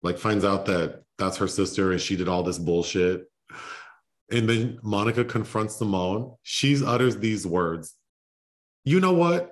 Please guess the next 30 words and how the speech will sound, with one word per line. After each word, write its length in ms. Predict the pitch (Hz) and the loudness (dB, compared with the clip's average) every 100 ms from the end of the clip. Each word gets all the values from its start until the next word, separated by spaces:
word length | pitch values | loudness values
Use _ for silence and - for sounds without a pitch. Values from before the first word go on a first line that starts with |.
| - | -4
You're 180 | 135 139 | 2 2
fired." 560 | 143 98 82 80 87 - - | 2 0 0 -4 -8 -14 -2
Like, 220 | 220 233 | 2 2
<laughs> 40 | 254 277 349 - - - - - - - 302 - - - 294 - - _ _ _ - - _ - 117 - - _ - - - | 0 -2 2 2 2 -2 0 0 0 0 0 0 -4 -2 0 -2 -8 _ _ _ -20 -20 _ -20 -14 -12 -14 _ -8 -6 -2
um, 460 | 240 226 226 226 247 - - | 2 6 6 4 -2 -8 -4
I'm 140 | 214 | 2
gonna 80 | 254 | 4
need 140 | 226 | 6
a 60 | 175 | 6
little 180 | 160 151 | 6 4
bit 140 | 135 | 2
more 220 | 123 117 | 2 0
than 160 | 104 98 | 0 0
that. 300 | 92 92 104 - _ _ - | -2 -2 -6 -14 _ _ 0
Like, 540 | 151 151 - - - _ - - - - - - | 4 4 0 -8 -12 _ -20 -14 -8 -4 -4 -2
um, 380 | 131 123 110 107 - - - _ - | 0 0 -2 -6 -16 -20 -20 _ -4
a 140 | 135 131 | 0 0
funny 400 | - 143 160 165 | 2 2 2 0
scene 440 | - 131 123 139 | -2 0 2 0
is 380 | 139 110 107 104 | -2 -2 -2 -4
K 280 | - 110 123 | -4 0 2
Michelle, 720 | 147 147 92 90 90 98 107 | 0 -2 -2 -2 0 -2 -2
who's 220 | - 98 | 0 0
very 240 | 82 95 98 | 2 0 0
suspect 600 | - 92 - 104 95 98 | -2 -4 -2 -4 -2 -2
of 100 | - | -2
Simone, 720 | - 90 85 82 85 113 117 _ _ - - - | -2 -2 0 -2 -4 -6 -10 _ _ -20 -20 -6
uh, 180 | 101 90 | -2 0
the 140 | 82 92 | 2 2
assistant 760 | 85 95 92 - 117 120 - | 2 0 0 0 0 -2 -6